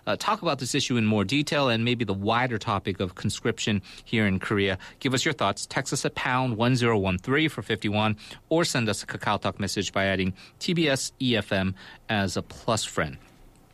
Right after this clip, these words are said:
Joining us here in the studio, our good friend from Hankuk University of Foreign Studies, Law Professor Hwang Jong-wook. Professor Hwang, thank you so much for joining us.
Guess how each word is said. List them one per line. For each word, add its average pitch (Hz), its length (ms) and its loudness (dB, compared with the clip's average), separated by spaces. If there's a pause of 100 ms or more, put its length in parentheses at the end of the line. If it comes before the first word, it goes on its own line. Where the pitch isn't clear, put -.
(760)
Joining 156 260 2
us 147 140 0
here 139 280 2
in 160 140 0
the 143 100 0
studio, 151 580 2
our 110 120 2
good 139 240 -2
friend 95 340 -2
from 92 200 -6
Hankuk 139 400 -6
University 95 560 -4
of 104 180 -4
Foreign 120 380 0
Studies, 107 500 0
Law 127 180 2
Professor 117 400 -2
Hwang 151 280 0
Jong-wook. 113 260 2
Professor 127 340 -2
Hwang, 127 240 2
thank 151 200 0
you 139 60 0
so 151 180 2
much 147 160 2
for 139 80 2
joining 131 320 2
us. - 280 -6